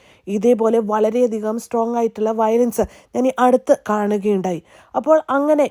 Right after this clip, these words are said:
ഇതിനെ കുറ്റം പറയാനുള്ള അർഹത സുരാജ് വെഞ്ഞാറമൂടിനും ഇല്ല എന്നാണ് എനിക്ക് മനസ്സിലാക്കാനായിട്ട് സാധിച്ചിരിക്കുന്നത്. ഇങ്ങനെ ജാഫർ ഇടുക്കിയും സുരാജ് വെഞ്ഞാറമൂടും മാർക്കോ സിനിമയെക്കുറിച്ച് സംസാരിച്ചതിനെക്കുറിച്ച് പ്രേക്ഷകരായ നിങ്ങളുടെ അഭിപ്രായം എന്താണ്? നിങ്ങളുടെ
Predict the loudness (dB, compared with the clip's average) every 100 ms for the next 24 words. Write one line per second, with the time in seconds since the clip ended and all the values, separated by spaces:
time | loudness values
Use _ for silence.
0 | 0 -2 -2 -4 0 2 4 4 2 2
1 | 0 0 -2 -2 -2 -4 -2 0 2 2
2 | -2 -2 -2 -4 -4 -6 -8 _ -20 _
3 | -4 -2 0 0 2 0 -2 -4 -4 0
4 | -2 -2 -4 -4 -4 -4 -6 -4 -6 -4
5 | -6 -8 -14 _ 0 2 2 -2 -6 -4
6 | -4 -4 -6 _ -2 0 2 0 2 2
7 | 2 0 -2 -2 -4 -4 -4 -2 0 2
8 | 0 0 -2 0 0 2 0 0 _ -20
9 | -18 -4 0 0 0 -2 2 2 2 2
10 | 0 -2 -4 -4 -2 -2 -2 -2 -2 0
11 | 0 0 -2 -2 -2 -4 -10 -20 _ 0
12 | 2 0 -2 0 2 2 0 -2 -2 0
13 | -2 -4 -6 -8 -6 -4 -4 -6 -6 -6
14 | -6 -6 -10 _ -20 _ -6 -2 0 -2